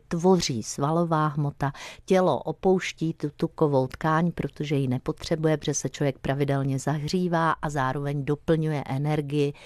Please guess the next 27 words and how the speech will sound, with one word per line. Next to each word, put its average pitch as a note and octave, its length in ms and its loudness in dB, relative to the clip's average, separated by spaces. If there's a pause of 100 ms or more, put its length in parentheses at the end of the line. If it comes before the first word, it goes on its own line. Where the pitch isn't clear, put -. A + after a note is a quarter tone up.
(120)
jídlem, D#3+ 640 2 (380)
eh, C#3 140 2
zejména D3 560 2
tedy C#3+ 260 -6
polysacharidy. C#3+ 1080 -2
Já D#3 160 0
nemám D3 400 0
ráda C#3 380 -2
ty D#3 120 -6
low C3+ 260 0 (100)
carb C3+ 260 0 (120)
diety, C3 520 0
ty D3+ 140 -8
nízkosacharidové, D3 1700 -2 (320)
protože E3+ 680 2
my, D#3+ 120 0
když D3+ 200 -4
tady D#3+ 220 -2
sedíme F3 500 -2
a - 80 -4
povídáme C3+ 580 -2
si, D3 200 -6
tak C#3+ 200 -6
oba D#3 280 -2
spalujeme D3 600 -2
hlavně D3 480 -2
sacharidy. C#3 760 -4